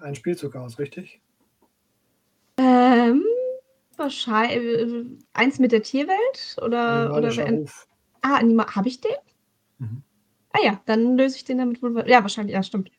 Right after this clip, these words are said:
Speaker 2: Das ist der, ist das der mit Mario? Ich finde ihn gerade irgendwie
Speaker 1: Genau,
Speaker 2: nicht.
Speaker 1: durch solche Momente
Speaker 2: Ja,
Speaker 1: ist es quasi
Speaker 2: ja.
Speaker 1: möglich, dich aufzuladen, dich mit
Speaker 2: Ja.
Speaker 1: Energie zu tanken, dich und dein
Speaker 2: Ja.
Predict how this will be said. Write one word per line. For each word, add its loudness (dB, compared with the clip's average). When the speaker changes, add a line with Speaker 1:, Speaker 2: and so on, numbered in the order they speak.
Speaker 2:
Das -12
ist -8
der, -2
ist -14
das -6
der -2
mit 0
Mario? 0
Ich -4
finde -2
ihn -4
gerade -18
irgendwie -12
Speaker 1:
Genau, 0
Speaker 2:
nicht. 2
Speaker 1:
durch 0
solche 6
Momente 2
Speaker 2:
Ja, 8
Speaker 1:
ist -2
es -10
quasi 4
Speaker 2:
ja. 2
Speaker 1:
möglich, -4
dich -10
aufzuladen, -4
dich -10
mit -14
Speaker 2:
Ja. -14
Speaker 1:
Energie -10
zu -14
tanken, -8
dich -8
und -12
dein -8
Speaker 2:
Ja. 0